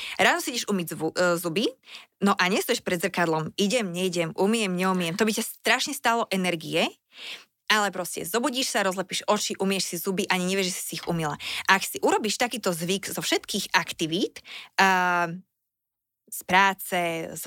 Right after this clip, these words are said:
hobby, zo starostlivosti dieťa a tak ďalej, tak ťa to bude menej štvať, <laughs> bude to stať menej energie a budeš to vlastne robiť tak ako autopilot.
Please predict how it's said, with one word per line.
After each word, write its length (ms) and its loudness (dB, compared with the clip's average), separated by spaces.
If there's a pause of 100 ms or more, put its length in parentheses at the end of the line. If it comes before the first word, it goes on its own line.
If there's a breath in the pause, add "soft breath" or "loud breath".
hobby, 640 0
zo 140 -2
starostlivosti 580 0
dieťa 160 -2
a 60 -6
tak 160 -6
ďalej, 260 2 (400 loud breath)
tak 160 2
ťa 140 0
to 100 0
bude 480 0 (800)
menej 240 2
štvať, 400 -2 (140)
<laughs> 200 -4
bude 140 6
to 80 -2
stať 240 -4
menej 240 -2
energie 560 0 (400 loud breath)
a 80 6
budeš 200 2
to 40 -2
vlastne 240 0
robiť 240 0
tak 400 0
ako 320 -2
autopilot. 640 0